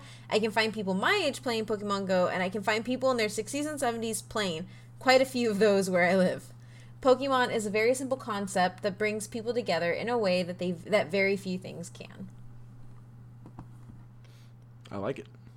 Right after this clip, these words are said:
Speaker 2: Good job, Asa. Thanks, bud.
Speaker 1: It is a simple concept.
Speaker 2: And, uh,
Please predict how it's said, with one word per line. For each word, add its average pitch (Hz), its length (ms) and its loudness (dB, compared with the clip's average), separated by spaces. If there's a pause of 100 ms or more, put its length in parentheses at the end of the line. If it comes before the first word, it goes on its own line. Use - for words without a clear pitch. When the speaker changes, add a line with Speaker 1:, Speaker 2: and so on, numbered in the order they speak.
(220)
Speaker 2:
Good 123 140 -8
job, 123 260 -8
Asa. 117 160 -12
Thanks, 123 240 -12
bud. 117 200 -10 (2000)
Speaker 1:
It 269 80 -2
is 277 180 4
a 302 80 -4
simple 180 300 -6
concept. 139 560 -6
Speaker 2:
And, 104 380 -10
uh, - 20 -16